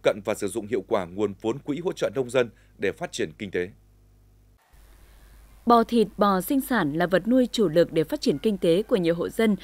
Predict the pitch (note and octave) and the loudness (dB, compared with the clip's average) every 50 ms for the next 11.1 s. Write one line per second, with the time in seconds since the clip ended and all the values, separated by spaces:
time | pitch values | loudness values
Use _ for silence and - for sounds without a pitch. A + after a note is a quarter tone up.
0 | - - - - A3 D3+ D3 E3 - - F3 A3+ B3 A#3 E3+ D#3+ F3+ G#3+ G#3+ G#3 | -8 -8 -2 -2 0 0 0 -2 -2 -4 -4 -2 -2 -2 -2 -2 0 0 0 0
1 | F#3 - - - - - - - G#3+ G#3 G#3+ D#4 F4 - - C#4 C#4 C4+ - G#3+ | -2 -4 -6 -16 -20 -12 -6 -2 -2 0 0 -2 -2 0 0 0 0 0 0 0
2 | G3 F3+ E3 F3 - - A3+ A3+ G3 - F#3 E3 E3+ G#3 A#3+ - G#3+ F3+ F3 F#3+ | 0 2 0 -2 -2 -2 -2 -2 0 0 0 0 0 -2 -4 -6 -6 -6 -4 -2
3 | - B3+ A#3+ A3+ A3 A3+ A3+ A#3 G#3 G3 F#3+ F3 D3+ C#3 - - A3 G#3 - - | 0 2 2 2 0 -2 -2 -2 -2 -2 0 0 -2 -2 -2 -4 -4 -4 -2 -2
4 | A3+ G3+ F3 D#3+ D#3 F3 D#3+ B2 - - - - - - A#3+ F#3+ F3+ F#3 A3 B3 | -2 0 0 0 2 2 2 0 -2 -6 -14 -8 -2 2 4 4 4 4 2 2
5 | A#3 G#3+ B3 A3+ G#3 F#3+ - G3+ - - C#4 D#4 - - - - - G3 D#3+ A3 | 0 0 0 -2 -2 0 0 0 2 2 0 -2 -6 -8 -8 -2 0 0 0 0
6 | A3+ E4+ F#4+ - - G#3 G3 F3 E3+ E3+ D#3 D#3 F3 F#3 F3 C3 - - - B3 | -2 -6 -6 -2 -2 -2 0 0 0 0 -2 0 2 2 2 2 2 -2 -4 -4
7 | A3 C#3+ - A3 G#3 F3+ D3+ D3+ E3 E3 D3 - - G#3+ A3 G3 F#3 F3 D3 C#3 | -4 -2 -2 -2 -2 -2 0 2 2 2 2 2 0 -4 -2 0 0 0 0 0
8 | - F#3+ E3 D3 - - F3 F3 D#3 D3 - A3+ G#3 G3 - A#3 F3 C3 - - | -2 -2 -2 -2 -2 -2 -2 0 0 -2 -4 -4 -6 -4 -2 0 0 0 -2 -6
9 | - - - - C4 C4+ A3 G#3+ F3+ F3+ G3+ A#3+ - - A#3 F#3 F3 E3+ E3 D3 | -16 -10 -2 0 2 2 2 2 0 0 0 -2 0 0 0 2 2 0 -2 0
10 | - F#3 E3+ A3 A3 G#3+ - - A3 - F3 G3 G#3+ G3 - G#3 G3 F#3 - F3+ | -2 -2 -2 -2 -4 -4 -4 -2 -2 -2 -2 -2 -2 -2 -2 -4 -2 0 0 0
11 | D3+ | 0